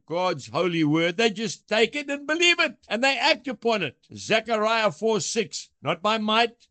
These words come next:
nor by power, but by my spirit, says the Lord of God." They take the word of God literally. I spoke to one of my young grandsons this past weekend, and I started to speak to the young man about vision.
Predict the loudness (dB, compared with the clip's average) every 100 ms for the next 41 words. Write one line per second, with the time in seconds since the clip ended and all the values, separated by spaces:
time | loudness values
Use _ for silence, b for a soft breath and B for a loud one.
0 | _ -2 2 4 4 2 4 4 4 0
1 | -6 -6 -2 0 2 0 -2 -4 -4 -6
2 | -8 _ 2 4 6 4 0 -8 -6 -6
3 | -4 -4 -2 -2 -4 -8 _ -14 -14 -12
4 | -6 -4 -4 -8 _ _ -6 -6 -2 0
5 | 0 0 0 2 4 4 2 0 -2 -2
6 | 0 0 0 -2 2 2 2 -6 -6 -6
7 | -10 _ -20 -18 -10 -2 -2 -2 -2 0
8 | 0 -2 _ -4 -2 -2 0 2 2 0
9 | -4 -2 2 2 2 4 4 4 2 2
10 | 2 0 -6 -16 -14 -8 -8 -6 0 2
11 | 2 0 -4 -4 0 2 2 -2 _ _
12 | _ -6 -2 0 0 -4 -4 0 2 0
13 | -4 -8 -12 -10 -10 -4 -4 -4 -6 -4
14 | 0 2 2 0 0 2 2 0 -6 0
15 | 4 4 2 0 0 2 0 -2